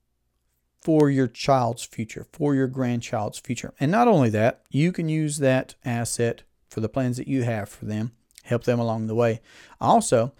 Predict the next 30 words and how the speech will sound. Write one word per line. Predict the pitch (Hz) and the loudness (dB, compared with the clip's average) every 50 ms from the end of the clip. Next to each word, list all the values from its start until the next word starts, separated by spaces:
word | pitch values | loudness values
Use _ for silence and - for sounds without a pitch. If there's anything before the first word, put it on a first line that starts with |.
| _ _ _ _ - | _ _ _ _ -4
these | 113 127 156 180 | 0 0 0 2
types | - 208 214 214 - 180 | 2 0 0 0 -2 -4
of | 170 | -2
policies | - 170 170 160 - 190 170 151 | 0 0 0 0 -2 -4 -4 -4
are | 127 | -4
transferable | 110 - - - 160 160 160 160 - - - 170 160 160 156 151 151 156 156 175 175 - _ _ _ _ _ _ | -4 -6 -6 -4 -4 -2 -4 -4 -6 -6 -2 0 0 2 2 0 0 -2 -4 -4 -6 -10 _ _ _ _ _ _
private | - - 151 147 143 135 127 120 113 113 - - - _ _ _ _ - | -6 -2 0 2 2 2 2 0 -2 -4 -6 -10 -20 _ _ _ _ -2
assets. | 139 151 190 196 - - - - - - - - _ _ _ _ _ _ _ _ _ _ _ | 0 0 0 0 -2 -4 -8 -10 -12 -18 -20 -20 _ _ _ _ _ _ _ _ _ _ _
Once | - 131 147 151 - | -2 0 0 0 2
that | - 147 139 - | 2 2 2 2
child | - - 151 135 135 127 | 2 2 4 4 4 4
or | 123 117 | 2 0
that | 123 123 - 139 | 0 -2 -2 -2
grandchild | 135 131 131 131 131 131 - - 127 120 120 120 123 | -2 -2 0 -2 -4 -4 -4 -4 -2 -2 -2 -2 -2
gets | 135 139 - - - | -2 -2 -4 -6 -8
to | - 135 127 | -6 -4 -4
a | 113 | -4
certain | - - 147 139 110 - | -2 -2 -2 -2 -2 -2
age, | 131 170 156 127 - - _ _ _ | 0 0 0 0 -4 -10 _ _ _
you | - 139 170 226 | -4 -2 -2 -2
can | - 226 165 | -2 -2 -2
even | 139 123 117 120 117 | -2 -2 -2 -2 -4
transfer | 117 - - 139 131 131 131 - - 131 120 - - _ _ _ - | -6 -4 -4 -4 -4 -4 -4 -6 -6 -6 -6 -6 -8 _ _ _ -6
ownership. | 185 220 254 208 - - - - - - - _ _ _ _ _ _ _ _ _ _ _ _ - - - - _ | -4 -2 -2 -4 -6 -6 -8 -8 -10 -10 -12 _ _ _ _ _ _ _ _ _ _ _ _ -20 -20 -20 -20 _
And | - 131 127 123 | -6 -4 -2 0
then | 117 113 110 107 | 0 0 0 0
there | 113 113 113 110 107 | 2 2 2 2 0
they | 101 110 113 120 123 127 139 175 208 233 240 | -2 -4 -8 -2 2 4 4 4 4 2 0
can | 214 - 160 135 127 | 0 0 0 0 0
be | 120 123 123 113 113 110 113 123 - | 0 -2 -2 0 0 -2 -2 -4 -8